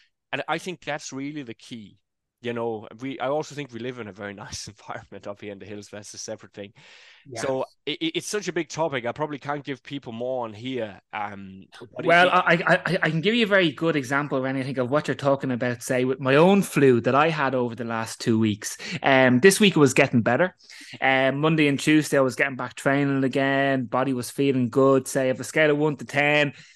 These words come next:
Speaker 2: the flu symptoms were down, let's say, a two out of ten.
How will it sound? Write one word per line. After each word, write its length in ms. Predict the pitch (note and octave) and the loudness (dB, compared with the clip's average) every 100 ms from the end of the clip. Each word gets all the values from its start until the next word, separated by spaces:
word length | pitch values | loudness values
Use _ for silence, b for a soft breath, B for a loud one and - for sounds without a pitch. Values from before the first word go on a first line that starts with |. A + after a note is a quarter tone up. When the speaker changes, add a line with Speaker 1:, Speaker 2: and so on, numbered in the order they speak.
| b | b
Speaker 2:
the 60 | C#3 | -6
flu 220 | - E3 | 4 4
symptoms 500 | D#3 D3 C#3+ C#3+ C3 | 6 2 0 -6 -2
were 120 | C#3 | 0
down, 300 | C3 C3+ C3+ | 2 2 2
let's 160 | C3+ - | -2 -4
say, 160 | C3 A#2+ | -4 -6
a 100 | - | -6
two 220 | - C#3 B2+ | 2 4 4
out 160 | A#2+ | 0
of 80 | G#2+ | -4
ten. 360 | - G#2+ G2+ | -8 -6 -8